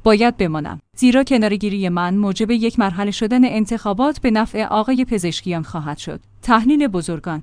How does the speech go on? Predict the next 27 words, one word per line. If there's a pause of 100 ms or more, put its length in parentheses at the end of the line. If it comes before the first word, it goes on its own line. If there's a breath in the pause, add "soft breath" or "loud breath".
(140)
و
بررسی
نظرسنجی
ها
نیز
نشان
می‌داد
که
آرای
آقای
قالیباف
به
سبد
ایشان
اضافه
نخواهد
شد،
بنابراین
باقی
ماندن
دکتر
قالیباف
تصمیمی
قطعی
و
منطقی
بود.